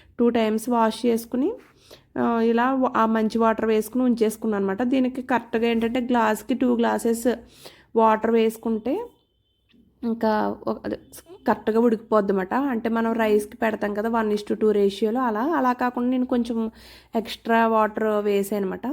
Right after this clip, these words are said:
దీనికి హర్ హాఫ్ కేజీ శనగపప్పుకి రెండు కొబ్బరికాయలు.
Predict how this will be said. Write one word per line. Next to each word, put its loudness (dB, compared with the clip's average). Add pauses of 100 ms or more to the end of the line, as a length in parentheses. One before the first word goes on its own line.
(220)
దీనికి -2
హర్ 0
హాఫ్ 0
కేజీ 2
శనగపప్పుకి -2
రెండు 2
కొబ్బరికాయలు. 0